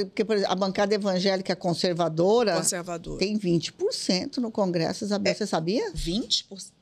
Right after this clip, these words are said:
Speaker 1: Eu acho que é
Speaker 2: Nossa,
Speaker 1: vinte por cento.
Speaker 2: é, a bancada evangélica, né?
Speaker 1: Vinte por cento. E agora, imagina você. Então,
Speaker 2: Nossa,
Speaker 1: se
Speaker 2: é,
Speaker 1: o-,
Speaker 2: é
Speaker 1: se,
Speaker 2: muita coisa.
Speaker 1: se,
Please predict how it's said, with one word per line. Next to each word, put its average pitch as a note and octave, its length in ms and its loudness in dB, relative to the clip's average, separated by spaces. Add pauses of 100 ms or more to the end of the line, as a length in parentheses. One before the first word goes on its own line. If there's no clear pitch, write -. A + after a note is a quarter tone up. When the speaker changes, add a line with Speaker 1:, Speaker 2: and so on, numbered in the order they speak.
Speaker 1:
Eu F3+ 180 0
acho F#3 180 2
que B3+ 60 2
é F3+ 40 2
Speaker 2:
Nossa, F#3 140 -2
Speaker 1:
vinte G3+ 140 0
por A#3 60 0
cento. - 20 2 (100)
Speaker 2:
é, G3+ 320 2
a A#3 40 0
bancada G#3+ 360 0
evangélica, A3 720 0
né? G#3 300 0 (880)
Speaker 1:
Vinte A3 280 2
por F4+ 140 0
cento. D4+ 260 0
E A#3 60 2 (200)
agora, F#3+ 500 0
imagina A3 500 2
você. B3 520 2
Então, C4 600 2
Speaker 2:
Nossa, A3 580 -2
Speaker 1:
se C#4+ 160 2
Speaker 2:
é, D#4+ 40 2
Speaker 1:
o-, - 40 0
Speaker 2:
é G3+ 80 -2
Speaker 1:
se, G3+ 60 -2
Speaker 2:
muita B3 220 -4
coisa. G3 420 0
Speaker 1:
se, C4 400 4